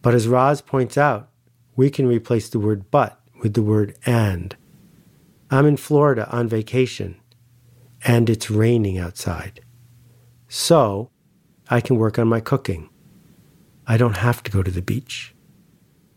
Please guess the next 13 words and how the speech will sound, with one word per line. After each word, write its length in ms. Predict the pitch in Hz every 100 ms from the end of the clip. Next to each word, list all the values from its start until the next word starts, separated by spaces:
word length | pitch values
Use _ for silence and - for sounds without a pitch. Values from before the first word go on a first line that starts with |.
| _ _ _ _ _
As 120 | 127 -
soon 460 | 170 175 165 151 _ -
as 120 | 117
we 160 | 127 123
embrace 500 | 117 117 117 113 -
the 280 | - 110 -
and, 580 | 120 117 101 98 110 - _ _ _ _ -
we 80 | 113
can 80 |
get 180 | 113 110
back 240 | 113 101 -
to 100 | 107
work. 420 | 104 101 -